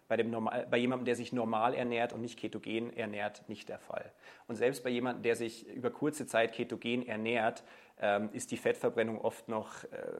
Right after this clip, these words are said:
relativ niedrig. Ich glaube, das sieht man ja auch an dieser, an dieser Studie, diese Faster-Studie von,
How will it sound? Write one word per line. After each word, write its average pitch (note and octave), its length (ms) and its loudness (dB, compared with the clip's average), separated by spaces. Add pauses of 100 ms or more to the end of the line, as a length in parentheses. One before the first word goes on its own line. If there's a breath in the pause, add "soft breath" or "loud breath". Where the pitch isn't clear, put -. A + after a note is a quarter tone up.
(100)
relativ A2+ 420 0
niedrig. A2+ 580 -8
Ich - 80 -16
glaube, - 140 -2
das - 100 -10
sieht B2 160 -6
man A2 100 -4
ja G2+ 100 -2
auch A2+ 120 0
an G#2+ 100 0
dieser, G#2 540 -2
an G#2+ 80 -8
dieser G#2 640 -6
Studie, A2 520 -4
diese G#2 200 -8
Faster-Studie A2 1040 0
von, G#2 480 -8